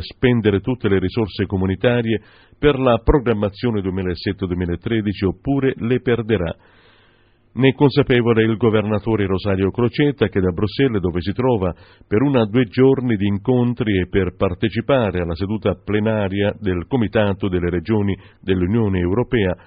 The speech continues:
sostiene: "In un solo anno abbiamo fatto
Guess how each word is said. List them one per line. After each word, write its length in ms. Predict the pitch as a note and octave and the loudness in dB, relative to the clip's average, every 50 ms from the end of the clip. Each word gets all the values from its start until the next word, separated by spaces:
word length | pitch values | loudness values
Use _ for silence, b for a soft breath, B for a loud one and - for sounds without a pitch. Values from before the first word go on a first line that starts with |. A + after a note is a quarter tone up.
| b b b b | b b b b
sostiene: 800 | - - - A2+ G2 - - - - C3+ A#2+ A2 F#2+ F#2 F2 - b b b b b b b - | -14 -4 -2 -2 -2 -2 -6 -4 -2 0 2 2 2 0 -2 -4 b b b b b b b -6
"In 100 | G#2 G2+ | -2 2
un 140 | G#2+ A2 G#2+ | 2 2 2
solo 240 | - D#3+ C#3 C3+ C#3 | 2 2 4 4 4
anno 240 | D3 D3 C#3+ C#3 | 4 2 2 0
abbiamo 260 | C3 A#2+ C3 C3 B2 A#2 | 0 0 0 0 0 0
fatto 540 | - - B2 A#2+ A2+ _ - C3 A#2+ - | 0 0 0 0 0 _ 0 0 0 0